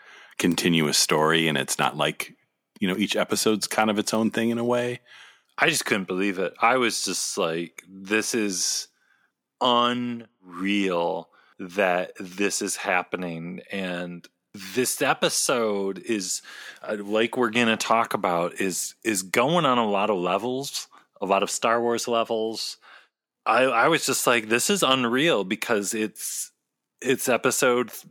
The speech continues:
Speaker 2: three and a half, you know, it's Revenge of the Sith Part Two again, but now it's like we're going back to, like, pre-Attack of the Clones action and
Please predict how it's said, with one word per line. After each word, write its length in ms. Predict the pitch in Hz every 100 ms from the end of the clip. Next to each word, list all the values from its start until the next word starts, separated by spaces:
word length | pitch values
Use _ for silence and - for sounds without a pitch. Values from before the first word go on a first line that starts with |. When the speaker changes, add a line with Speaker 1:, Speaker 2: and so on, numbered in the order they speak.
| _
Speaker 2:
three 380 | - 143 135 143
and 100 | 131
a 40 |
half, 640 | 104 127 127 139 - - -
you 160 | 139
know, 200 | 139 139
it's 260 | 131 123 -
Revenge 360 | 117 110 127 123
of 60 |
the 80 | 117
Sith 260 | - 131 -
Part 240 | 127 107
Two 420 | - 135 131 131
again, 460 | 123 110 120 127 127
but 300 | 123 113 - _ _ _ _ 107
now 380 | 107 113 127 131
it's 200 | - 131
like 480 | 123 120 107 - - _ _
we're 140 | 123 117
going 360 | 120 120 113
back 360 | 98 110 123 -
to, 140 | 135
like, 260 | 110 98 -
pre-Attack 840 | - - 151 156 135 - 131 -
of 40 |
the 80 | 113
Clones 840 | - - 113 123 143 151 156 170 -
action 720 | 143 156 - - 151 151 151 - - - - _ 117
and 440 | 113 101 98